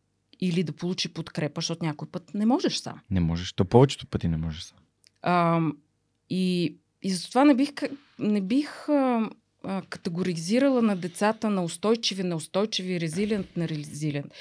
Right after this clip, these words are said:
Speaker 2: М.
Speaker 1: Примерно аз съм от хората, които трудно ще ме чуеш да се оплача. Обаче напоследък се научих да се оплаквам. И то не точно да се оплаквам, да мрънкам, а да искам помощ.
Speaker 2: Мгм.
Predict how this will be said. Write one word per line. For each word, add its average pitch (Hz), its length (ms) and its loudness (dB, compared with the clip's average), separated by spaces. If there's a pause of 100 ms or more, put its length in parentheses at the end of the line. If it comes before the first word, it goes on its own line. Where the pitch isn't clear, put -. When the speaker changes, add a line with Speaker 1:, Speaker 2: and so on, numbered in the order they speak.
(200)
Speaker 2:
М. - 60 -4
Speaker 1:
Примерно 294 240 8
аз 277 100 6
съм 254 140 4
от 220 120 0
хората, 240 380 4
които 247 440 0 (480)
трудно 262 260 6
ще 202 140 4
ме 185 80 4
чуеш 175 280 -2
да 160 100 -4
се - 120 -2
оплача. - 520 -6 (1400)
Обаче 311 380 6
напоследък 349 800 4
се 359 140 4
научих 349 420 6
да 240 120 4
се 233 100 0
оплаквам. 214 560 2 (540)
И 226 140 -2
то 294 100 10
не 302 200 10
точно 370 300 4
да 247 100 4
се 240 120 2
оплаквам, 233 500 4
да 170 100 2
мрънкам, 226 680 4 (280)
а 226 80 -2
да 214 100 0
искам 247 360 2
помощ. - 640 0
Speaker 2:
Мгм. 90 260 4